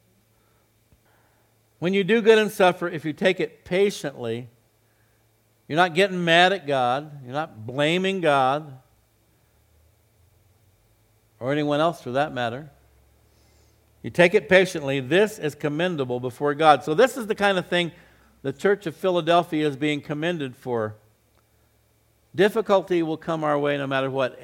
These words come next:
Every one of us at some point in some way will experience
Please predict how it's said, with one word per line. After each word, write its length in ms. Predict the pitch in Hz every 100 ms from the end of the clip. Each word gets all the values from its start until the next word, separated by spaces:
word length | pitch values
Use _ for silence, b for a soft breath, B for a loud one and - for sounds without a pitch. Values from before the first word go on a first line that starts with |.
| 131
Every 220 | 151 151
one 200 | 156 147
of 80 | 131
us 160 | 113 117
at 80 | -
some 240 | 170 165
point 280 | 165 160 156
in 100 | 135
some 260 | - 165
way 160 | 147 139
will 140 | 127
experience 600 | 131 - - 156 147 139